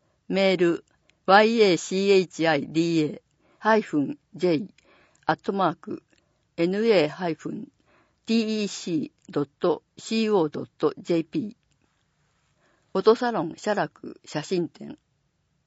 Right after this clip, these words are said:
日時、九月四日木曜から七日日曜、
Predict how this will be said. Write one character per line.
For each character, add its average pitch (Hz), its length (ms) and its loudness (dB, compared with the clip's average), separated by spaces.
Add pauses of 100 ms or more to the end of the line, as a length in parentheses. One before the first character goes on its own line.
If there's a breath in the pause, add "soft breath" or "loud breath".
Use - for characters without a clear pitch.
(160)
日 185 280 -4
時、 - 240 -8 (420)
九 208 80 -8
月 208 240 4
四 147 180 -2 (120)
日 160 180 -4 (240)
木 156 260 -4
曜 190 200 2
か 139 100 -8
ら 143 160 -6 (100)
七 165 280 -4
日 - 340 -6
日 170 340 -6
曜、 151 280 -4